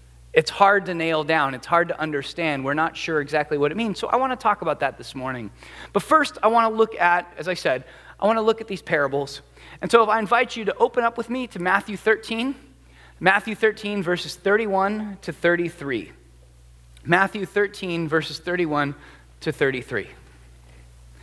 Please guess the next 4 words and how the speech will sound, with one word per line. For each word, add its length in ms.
Forgot 400
my 80
notes. 540
<laughs> 40